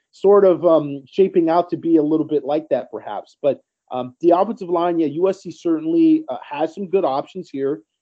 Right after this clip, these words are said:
and, uh, we'll see where it goes. Isaiah Garcia, uh, announced that he's going to be, uh, unofficially visiting U S C, uh, on April eighth, the, the, the holy hour, as we're, we're calling it. Um,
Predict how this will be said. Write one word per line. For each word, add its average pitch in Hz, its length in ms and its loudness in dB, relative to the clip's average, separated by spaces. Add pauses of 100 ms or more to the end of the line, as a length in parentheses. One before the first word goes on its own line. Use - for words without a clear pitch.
(160)
and, 143 400 -2
uh, 139 220 4
we'll 175 100 2
see 233 180 -6
where 220 140 4
it 208 100 -4
goes. 180 200 2
Isaiah 139 400 -2
Garcia, 160 680 2 (460)
uh, 131 200 -2
announced 143 320 -6
that 160 100 -6
he's 156 200 -12
going 147 320 -4
to 135 120 -14
be, 135 460 -8 (260)
uh, 107 440 -8
unofficially - 400 -8
visiting 139 280 -6
U 135 140 0
S 131 160 -4
C, 147 320 -6 (320)
uh, 110 360 -4
on 110 220 -10
April 131 320 -6
eighth, 143 300 -4
the, 110 100 -12 (180)
the, 110 220 -8
the 113 80 -10
holy 127 300 -4
hour, 123 260 0
as 113 100 -6
we're, 117 300 -6
we're 117 80 -12
calling 120 360 -6
it. 156 140 -8 (380)
Um, 117 640 -4